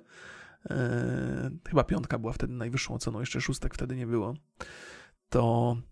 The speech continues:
mm, no to wtedy to trafiało do konkursu. No i ja napisałem recenzję filmu Chiński syndrom.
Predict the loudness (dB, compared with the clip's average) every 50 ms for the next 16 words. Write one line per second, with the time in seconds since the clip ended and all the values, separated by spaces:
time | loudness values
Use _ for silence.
0 | -18 _ _ -10 -6 -4 -2 -2 0 0 0 0 0 0 0 0 0 4 6 6
1 | 6 8 4 4 4 4 6 6 6 6 6 6 4 2 0 -2 -2 -4 -4 -4
2 | -2 -4 -2 -2 0 0 2 2 2 2 2 2 2 4 4 4 4 4 2 0
3 | -4 -4 -4 -2 -2 0 0 0 2 2 4 4 2 2 2 2 4 4 2 2
4 | 2 0 0 0 0 -2 -2 -4 -2 -2 0 2 4 6 6 6 4